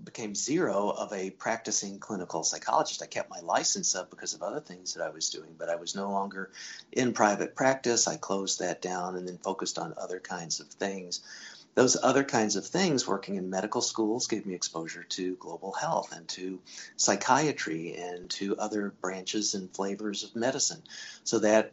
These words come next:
also then pulled me more into the public health side of things. The, at, uh, University of Illinois at Chicago, the, um, a lot of the faculty that, that are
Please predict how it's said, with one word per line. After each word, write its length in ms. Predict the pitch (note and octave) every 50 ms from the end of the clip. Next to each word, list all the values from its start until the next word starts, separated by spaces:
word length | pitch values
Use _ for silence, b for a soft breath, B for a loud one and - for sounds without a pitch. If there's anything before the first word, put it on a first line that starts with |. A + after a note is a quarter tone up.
| - -
also 300 | G#2 G#2 G#2 - - G#2+
then 180 | G2+ G#2+ G#2+
pulled 320 | G#2+ - - - A2+ A2 A2
me 80 | A2
more 320 | G2+ G2+ G2+ G2+ G2+ G2+ -
into 340 | - G2+ F#2+ F#2+ - A2 G2
the 280 | - G#2+ G2+ G2+ G2
public 380 | - - - B2 - C#3 - -
health 220 | - E2 - - -
side 280 | - - - - -
of 100 | D#2+ -
things. 400 | - - - D#2+ D#2+ E2 E2 -
The, 220 | E2+ F2 E2+ D#2 - _ _ _ - -
at, 120 | - F2+ F2 _ _ -
uh, 80 | F2 D#2+
University 480 | D#2+ D#2+ G2 G2 F#2 G#2 G2+ - -
of 60 | G#2+ G2
Illinois 320 | F2+ F2 F2+ F#2 F#2 F#2
at 80 | F2+ -
Chicago, 640 | - - - - B2 D3 D3+ B2 G#2+ G2+ F2+ B B B B B B B B B _ -
the, 460 | - G#2+ G2 F#2+ F#2 E2+ F2 F2+ - -
um, 380 | - - - - D#2 D2+ D#2 - - -
a 40 |
lot 260 | F2+ F2 E2+ E2 F#2 G#2
of 80 | G#2+
the 80 | A2+ A2+
faculty 720 | - - A2 A2 A#2+ - C3 A#2+ - - G#2+ G2 F#2 F2+
that, 440 | - F#2 F2+ F2+ - - F#2 - -
that 160 | F2+ F2 E2+
are 140 | D#2+ E2